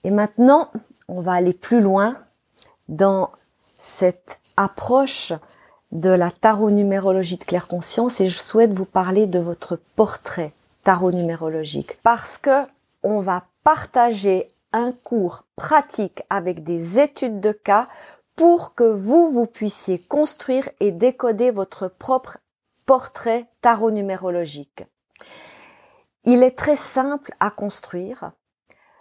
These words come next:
Vous pouvez le faire en quelques minutes. Je vais vous montrer comment l'élaborer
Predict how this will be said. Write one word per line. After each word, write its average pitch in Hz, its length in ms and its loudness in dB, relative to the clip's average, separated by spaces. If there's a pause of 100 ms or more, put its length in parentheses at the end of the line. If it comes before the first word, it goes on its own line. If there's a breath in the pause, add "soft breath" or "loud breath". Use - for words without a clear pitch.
(140 soft breath)
Vous 214 220 0
pouvez 233 300 4
le 220 100 2
faire 196 280 -2
en 180 80 -4
quelques 254 340 2
minutes. 214 600 -2 (460)
Je 165 160 -10
vais 190 140 2
vous 175 160 -2
montrer 233 720 2 (480)
comment 202 260 2
l'élaborer 196 800 0